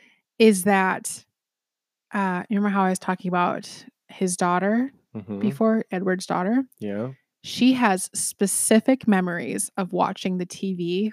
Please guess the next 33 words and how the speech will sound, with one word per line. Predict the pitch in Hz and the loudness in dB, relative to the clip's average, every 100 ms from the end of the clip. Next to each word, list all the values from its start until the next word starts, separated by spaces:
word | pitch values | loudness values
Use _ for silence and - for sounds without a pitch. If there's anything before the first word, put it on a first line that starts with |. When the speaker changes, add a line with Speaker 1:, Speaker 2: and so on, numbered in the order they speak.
| - | -6
Speaker 1:
with | 185 | -8
her | - 175 | -4 -4
dad | 170 160 175 | -4 -4 -4
as | 180 | -4
a | 180 | -6
child, | - 175 - 233 262 233 | -8 -8 -4 -4 -4 -8
Speaker 2:
Okay. | 220 101 101 123 139 | -8 -6 -4 -4 0
Speaker 1:
watching | 196 190 190 180 | 0 0 -2 0
news | 180 196 | 0 0
coverage | - 233 226 247 | 0 0 4 4
of | 208 | 4
the | 180 170 | 0 0
Zodiac | 175 180 202 - | 0 -2 -2 -4
killer, | 233 233 262 302 - | -4 0 -2 -4 -6
Speaker 2:
Yeah. | 196 104 135 - | -6 -4 -6 -6
Speaker 1:
and | 190 | -4
her | 190 202 | 0 0
dad | 196 190 190 | 2 2 2
being, | 185 185 180 185 _ 202 - _ | 2 0 0 -6 _ -8 -8 _
saying, | - 208 208 190 170 185 _ | 0 4 4 4 -2 -12 _
"No, | 208 202 185 180 - - | 4 6 6 2 -6 -2
that's | 190 196 - | 2 2 2
not | 202 180 | 0 4
the | 196 | 4
way | 190 | 4
I | 180 180 | 2 0
did | 185 175 | 0 -2
it. | 76 | -4
They're | 208 208 | 4 6
getting | 190 202 190 185 | 8 6 6 2
it | - | 2
wrong." | 180 - 117 | 0 0 0
Speaker 2:
No. | 113 110 110 | 2 2 0